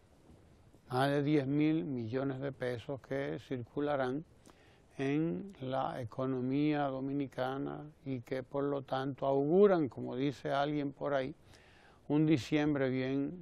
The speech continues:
movido en términos económicos. A eso, desde luego, hay que agregar lo que, eh, paga el <clears throat> sector privado.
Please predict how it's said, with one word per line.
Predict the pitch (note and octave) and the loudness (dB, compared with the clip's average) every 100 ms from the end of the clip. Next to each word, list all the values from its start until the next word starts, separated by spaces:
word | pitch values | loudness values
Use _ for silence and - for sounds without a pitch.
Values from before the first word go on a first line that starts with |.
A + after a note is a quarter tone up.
| C3 | -4
movido | B2 A2+ A#2+ B2 A#2 A#2 | -2 -2 -2 -2 -2 -4
en | A2+ | -6
términos | G2+ B2 B2 A#2+ A#2 G2+ A#2+ | -4 -4 -2 -4 -6 -8 -8
económicos. | C3+ - A2 G#2 F#2 F#2+ G#2 - - - - _ - - | -8 -8 -10 -10 -12 -16 -16 -20 -20 -20 -20 _ -20 -18
A | - A#2+ | -10 -6
eso, | A#2+ C3 - C#3 C#3 | -4 -6 -4 -2 0
desde | C#3 C3+ D3+ | 0 2 2
luego, | D#3 D3+ F3 - - - - - | 2 2 -4 -10 -20 -20 -20 -6
hay | C3+ | -4
que | A#2+ C3+ | 0 2
agregar | C3+ C3 B2 B2 B2 D3 - - - _ - - | 2 2 0 0 0 -4 -10 -20 -20 _ -20 -4
lo | C3 C#3 C#3+ | 0 4 4
que, | C3 C3+ C3+ C#3 D#3 F#3 - - - | 2 2 4 4 2 -4 -14 -14 -6
eh, | B2 A#2+ - | -6 -6 -2
paga | B2 B2 B2 B2+ C3 D3 | 2 2 2 0 -2 -4
el | C3+ B2 A#2+ A#2 - - - | -4 -4 -4 -6 -8 -12 4
<clears throat> | B2+ C3 C#3+ | 6 6 4
sector | - C#3 A#2+ - D3+ D3+ | 0 -2 0 4 4 4
privado. | E3+ D3 A2+ B2+ C3+ B2+ | 4 2 4 2 2 0